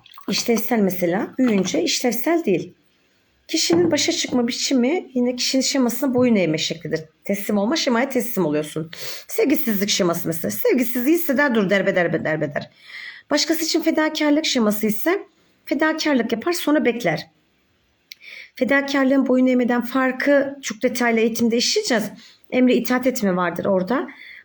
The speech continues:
"Bana bir emir verir misin lütfen?" diyerek geçer ama fedakarlıkta ise iyilik vardır. Boyun eğmeden de yapılır. Ve muhakkak karşıdan beklenti içindedir. Bekler, bekler, iyilik bekler. "Bak, buna iyilik ettim de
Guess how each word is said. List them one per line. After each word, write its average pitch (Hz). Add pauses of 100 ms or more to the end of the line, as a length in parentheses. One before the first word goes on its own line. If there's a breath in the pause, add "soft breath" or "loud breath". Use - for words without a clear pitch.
"Bana 262
bir 262
emir 254
verir 262
misin 208
lütfen?" 185
diyerek 170
geçer 196
ama 294
fedakarlıkta 262
ise -
iyilik 240
vardır. 160
Boyun 220
eğmeden 208
de 170
yapılır. 151 (1400 loud breath)
Ve 294
muhakkak 330
karşıdan 294
beklenti 233
içindedir. 151
Bekler, 175
bekler, 165 (120)
iyilik 208
bekler. 160
"Bak, 190
buna 208
iyilik 208
ettim 226
de 175